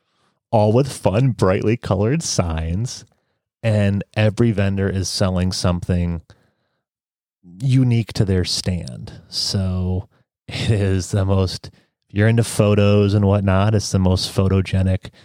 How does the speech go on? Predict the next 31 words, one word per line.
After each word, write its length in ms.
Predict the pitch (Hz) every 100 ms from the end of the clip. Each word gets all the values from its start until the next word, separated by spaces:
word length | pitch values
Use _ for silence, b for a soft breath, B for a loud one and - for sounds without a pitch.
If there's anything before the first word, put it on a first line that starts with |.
| b b b _
uh, 220 | 98 87
place, 600 | 85 - 95 90 90 - - -
and 80 | -
it's 240 | 87 92 -
great 340 | - 92 90
for 220 | - 98
vlogs 760 | 87 87 90 82 85 87 98 -
and, 240 | 90 87
and 180 | 95 92
videos. 760 | 87 92 92 92 92 104 113 -
And, 300 | 92 90 87 B B B B -
um, 460 | 92 90 90 90
you 180 | 92 95
could 280 | - - 92
take, 520 | - 95 92 - - - _ _ _ _ _ _
you 160 | 107 101
could 180 | 110 -
take 260 | 107 104
a 40 | 90
group 300 | - 101 101
of 160 | 92
twenty 420 | - 101 98 101
or 80 | 101
thirty 340 | 95 101 98 92
people 440 | - 95 - 90
in 140 | 92
there, 300 | 98 101 127
and 360 | 110 90 87 92 -
every 400 | 92 90 98 92 _ _
person 520 | - 95 98 110 107
could 380 | 104 98 92 92